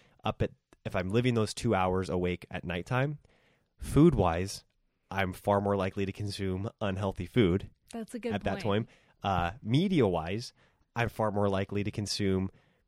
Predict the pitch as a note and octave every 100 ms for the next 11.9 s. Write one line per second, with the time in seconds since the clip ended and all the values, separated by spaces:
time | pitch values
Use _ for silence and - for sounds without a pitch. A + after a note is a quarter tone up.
0 | - - E2+ E2+ F#2 G2+ F#2+ - G2 G2+
1 | G2 G2 G2 G2 - F2+ E2+ F#2+ F#2+ G#2
2 | F#2+ G2+ F#2 F2+ A2 A#2 C3+ G#2 F2 A#2
3 | - _ _ - F#2+ - E2 - G#2 A#2+
4 | C3 _ _ - F#3 D#3 A#2+ A#2 G3+ D3
5 | G2 A#2 - A#2+ A2+ A#2 B2 A#2+ A2+ A#2
6 | A2+ G#2+ G#2+ A2+ G2+ G#2+ G#2 A2 - -
7 | F#2 - C#3 - G2 F#2+ F#2+ A2+ G#2 G2+
8 | - G#2 G2 F2+ G2+ A2 F#2+ F#2+ - -
9 | G#2 G#2 G2+ G2 - - - - - G#2
10 | G2+ F#2+ - - F#2+ F2+ - - G#2 G2+
11 | G2 F#2+ A#2 B2+ G#2 E2+ E2+ G2+